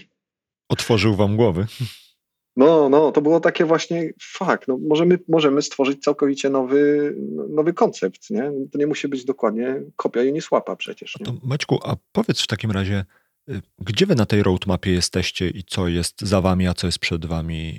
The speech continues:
Speaker 2: jeśli chodzi o Byrona?
Speaker 1: Za nami jest zbudowana, znaczy mamy już wypuszczoną, zrealizowaną aplikację mobilną. Y, jest to non-custodialny wallet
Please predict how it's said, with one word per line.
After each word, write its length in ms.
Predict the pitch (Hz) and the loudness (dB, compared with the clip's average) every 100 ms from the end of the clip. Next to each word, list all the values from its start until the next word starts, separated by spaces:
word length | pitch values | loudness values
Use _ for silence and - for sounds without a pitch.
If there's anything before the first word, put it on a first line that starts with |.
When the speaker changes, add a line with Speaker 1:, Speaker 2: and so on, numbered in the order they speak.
| 71 | -10
Speaker 2:
jeśli 280 | 98 - 85 | -10 -8 -8
chodzi 340 | - 82 78 | -8 -8 -6
o 100 | 80 | -6
Byrona? 500 | 80 82 78 76 98 113 _ _ _ _ _ _ _ _ _ _ _ _ _ _ _ _ _ _ - | -4 -6 -6 -6 -8 -10 _ _ _ _ _ _ _ _ _ _ _ _ _ _ _ _ _ _ -6
Speaker 1:
Za 180 | 101 143 | 2 4
nami 320 | 165 156 151 | 4 4 6
jest 280 | 135 - - | 4 2 -6
zbudowana, 920 | 113 123 120 120 120 117 117 113 113 | 0 2 4 4 4 4 4 4 0
znaczy 320 | 117 117 127 117 | -4 -6 -6 0
mamy 280 | 131 123 110 | 2 4 2
już 220 | 101 113 | 2 -2
wypuszczoną, 560 | 110 - - 113 110 | -2 -2 0 2 4
zrealizowaną 640 | 107 104 104 104 107 104 104 | 4 2 0 0 2 4 2
aplikację 460 | - 110 107 - | 0 0 0 2
mobilną. 680 | 101 101 101 95 98 104 107 107 104 | 0 0 0 -2 0 -2 -4 -6 -4
Y, 40 | 107 | -4
jest 180 | 107 - | -4 -2
to 320 | 101 104 101 | 2 2 2
non-custodialny 720 | 110 110 110 117 110 110 104 110 | 0 -2 -6 -2 2 4 4 4
wallet 360 | 101 101 107 | 2 2 -2